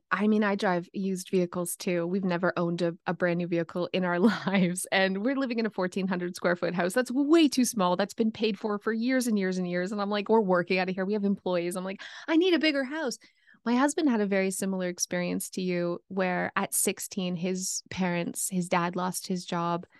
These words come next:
Um, they lived in a huge, gorgeous, like, um, like, mansion house. They had boats and Cadillacs. They went bankrupt and lost everything.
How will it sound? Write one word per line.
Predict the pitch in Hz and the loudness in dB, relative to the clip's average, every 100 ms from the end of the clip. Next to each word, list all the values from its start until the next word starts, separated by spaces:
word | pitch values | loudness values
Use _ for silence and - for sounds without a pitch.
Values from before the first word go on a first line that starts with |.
| - - _ _ | -20 -20 _ _
Um, | 190 185 175 | -2 0 -2
they | 175 | -2
lived | 180 180 | -2 -2
in | 185 | -4
a | 180 | -6
huge, | 180 - 208 196 185 - | -6 -8 -2 -2 -2 -2
gorgeous, | 175 165 170 - | -2 -2 -6 -8
like, | 160 - - | -8 -6 -2
um, | 190 180 - | 0 -2 -6
like, | 185 175 | -6 -4
mansion | 170 175 170 170 165 175 | -2 0 2 0 -2 -4
house. | 165 160 165 170 | -2 -2 -2 -4
They | 196 | -4
had | 170 170 | -6 -2
boats | - 180 165 - - | 2 2 0 -6 -10
and | 190 | -10
Cadillacs. | - 208 190 180 185 185 - - - - - _ | -6 -4 -4 -4 -4 -6 -8 -12 -16 -20 -20 _
They | 208 | 4
went | 202 190 | 4 4
bankrupt | 185 175 180 - | 2 0 -4 -4
and | 175 | -2
lost | 170 160 - | -2 -2 -4
everything. | 165 170 165 - 160 170 | -4 -4 -6 -4 -6 -6